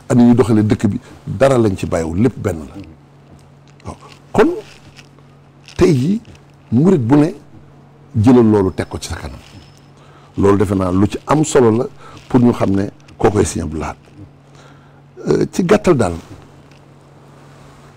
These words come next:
Sëñ Abdou Lahad dafa doonoon koo xam ne mu jaddit la.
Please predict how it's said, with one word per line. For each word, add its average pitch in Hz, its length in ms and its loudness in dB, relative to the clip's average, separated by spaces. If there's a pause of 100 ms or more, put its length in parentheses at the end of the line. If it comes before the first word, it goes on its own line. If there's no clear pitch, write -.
(120)
Sëñ 151 200 0
Abdou 147 120 0
Lahad 98 220 -2 (2000)
dafa 131 200 -4
doonoon 139 340 2
koo 117 120 -2
xam 104 140 -4
ne 92 80 -2
mu 95 160 -2
jaddit 87 340 -2
la. - 140 -14